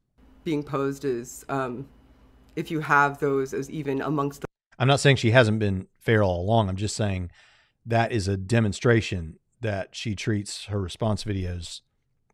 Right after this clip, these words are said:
Speaker 2: at least to me, fairly.
Speaker 1: list of reasons for your deconversion, um, then maybe you don't care about truth. And I don't think that's fair, I guess, would be my answer to that. All right.
Speaker 2: Okay.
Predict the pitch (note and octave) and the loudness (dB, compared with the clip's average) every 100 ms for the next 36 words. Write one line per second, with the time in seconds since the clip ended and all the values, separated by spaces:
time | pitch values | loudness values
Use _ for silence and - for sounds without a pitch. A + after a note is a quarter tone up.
0 | _ _ A2 G2 - F#2+ G#2 E2 - F#2+ | _ _ -4 -4 -4 -4 -2 -2 -4 -6
1 | E2 - _ _ _ - F3 - - C3+ | -6 -12 _ _ _ -4 -2 -2 -6 -6
2 | C#3 C#3+ C#3 C#2 C2 - - D#3+ C3+ C#3+ | -4 -6 -6 -10 -12 -16 -12 -6 -6 -6
3 | C#3 C#3 B2+ B2 B2 - E2 D#3 - - | -8 -8 -6 -6 -8 -8 -12 -14 -18 -20
4 | - - D3 C#3 C3+ C3 - - D3 C3+ | -20 -4 -2 0 -4 -10 -12 -2 -2 -2
5 | C3+ B2 C3+ A#2 - C#3 B2 A2 - B2 | -4 -8 -10 -10 -10 -10 -8 -10 -8 -8
6 | F#2+ F2 - - - - _ _ _ _ | -8 -12 -16 -20 -20 -20 _ _ _ _
7 | _ _ _ _ _ _ _ - C#3+ C#3 | _ _ _ _ _ _ _ -6 -4 -2
8 | C3+ C#3 C#3 D3 D3+ E3+ F#3 A3+ A3+ B3+ | -4 -4 -4 -4 -6 -4 -4 -4 -6 -8
9 | F#4 G#3+ D3 _ _ _ _ _ _ _ | -6 -6 -8 _ _ _ _ _ _ _
10 | _ _ F3 D4 F4+ - - - A#3 D4 | _ _ -12 -12 -12 -20 -18 -14 -12 -10
11 | D#4+ - - F#4+ - - _ _ _ _ | -12 -14 -12 -10 -10 -14 _ _ _ _
12 | - - - - _ - _ _ _ _ | -10 -10 -10 -18 _ -20 _ _ _ _
13 | _ - - - - _ _ - E3+ E3+ | _ -20 -20 -20 -20 _ _ 0 4 6
14 | B2+ | 4